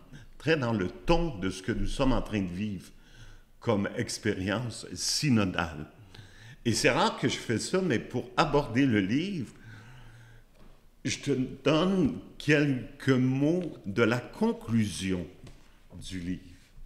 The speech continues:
Comment le cardinal voit, espère, l'Église d'aujourd'hui, donc l'Église très, très synodale. Une Église d'abord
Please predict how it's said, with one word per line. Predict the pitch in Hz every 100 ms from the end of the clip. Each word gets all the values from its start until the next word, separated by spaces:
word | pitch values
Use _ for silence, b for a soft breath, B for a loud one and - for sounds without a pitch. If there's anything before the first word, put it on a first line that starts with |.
| b b b b b -
Comment | 165 180 208 202 -
le | 110
cardinal | 113 117 113 - 110 110 135 156 143 - B B B B
voit, | 95 95 107 127 127 156 175 - -
espère, | 113 - - 110 110 151 165 - B B B B B B -
l'Église | 120 139 139 110 117 123 135 160 156 - 85
d'aujourd'hui, | 107 110 113 90 82 85 85 - -
donc | 117 131 -
l'Église | 127 127 127 156 -
très, | - 196
très | 196 190
synodale. | 185 - 147 120 107 82 76 - - B B B B B B B - - _ _ - _ - -
Une | 147 151
Église | 139 123 127 135 117 98 -
d'abord | 104 101 95 98 92 87